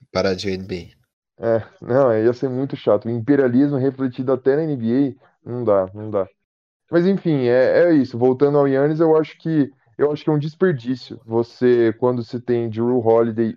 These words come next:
Speaker 2: e Middleton no seu time, você só monopolizar a bola na mão do Giannis e os dois, esses dois jogadores só servirem de jogadores que vão e pegam e chutam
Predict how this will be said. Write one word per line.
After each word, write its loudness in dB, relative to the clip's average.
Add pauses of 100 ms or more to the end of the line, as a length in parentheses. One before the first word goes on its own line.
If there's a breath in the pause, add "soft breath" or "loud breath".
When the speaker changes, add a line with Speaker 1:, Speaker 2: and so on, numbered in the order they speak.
Speaker 2:
e 0
Middleton -4
no -8
seu -6
time, -8 (320 soft breath)
você -8
só 2
monopolizar 2
a 2
bola -4
na 2
mão 0
do 2
Giannis 0 (300 loud breath)
e 0
os 0
dois, 2
esses 0
dois 2
jogadores 0
só 0
servirem -2
de -6
jogadores 0
que -4
vão -2
e -2
pegam 0
e -2
chutam -4